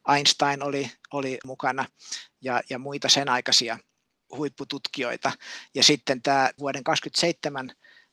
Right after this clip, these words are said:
Solvay-kokous oli tän sarjan viides, ja siellähän käytiin näitä legendaarisia keskusteluja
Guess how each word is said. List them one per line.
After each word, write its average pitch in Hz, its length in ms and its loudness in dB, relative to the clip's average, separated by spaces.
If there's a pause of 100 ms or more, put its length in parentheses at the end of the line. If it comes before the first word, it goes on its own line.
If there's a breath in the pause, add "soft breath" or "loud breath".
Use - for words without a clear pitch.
Solvay-kokous 135 840 -2
oli 131 120 -4
tän 131 160 -4
sarjan 143 400 2
viides, 156 600 4 (380 soft breath)
ja 131 140 2 (120)
siellähän 143 360 -2
käytiin 139 380 -4
näitä 139 260 -4
legendaarisia 131 800 -2
keskusteluja 135 760 -6